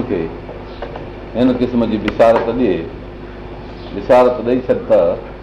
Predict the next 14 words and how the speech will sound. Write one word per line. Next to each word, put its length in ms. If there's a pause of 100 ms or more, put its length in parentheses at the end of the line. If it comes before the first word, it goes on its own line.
(1040)
اتي 200 (120)
ڪو 140
به 180
شخص 240 (3250)
اسان 280
وٽ 80 (100)
جرم 200 (100)
جي 60
حيثيت ۾ 360 (200)
ڪونه 200
هوندو، 220 (1160)
مجرم 400
نه 100
هوندا، 260